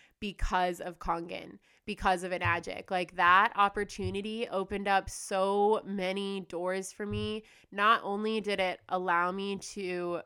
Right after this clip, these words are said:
grow and expand as an entrepreneur, it allowed me to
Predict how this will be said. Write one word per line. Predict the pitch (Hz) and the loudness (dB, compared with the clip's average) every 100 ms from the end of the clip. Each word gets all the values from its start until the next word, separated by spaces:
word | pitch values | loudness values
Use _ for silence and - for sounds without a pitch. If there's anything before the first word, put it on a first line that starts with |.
| - | -12
grow | 175 185 185 185 | -4 2 4 4
and | 196 180 | 2 -2
expand | 180 - - 175 180 190 202 | -8 -10 -8 -4 -4 -4 -4
as | 175 170 | -6 -4
an | 180 | -6
entrepreneur, | 143 170 185 - 175 165 185 240 285 - - - | -6 -8 -8 -8 -6 -4 0 0 0 -6 -16 -6
it | 202 | -2
allowed | 190 190 175 185 196 | 0 4 4 2 0
me | 202 196 | -2 -2
to | 196 - - 190 180 180 180 | -4 -10 -4 -2 0 -2 -2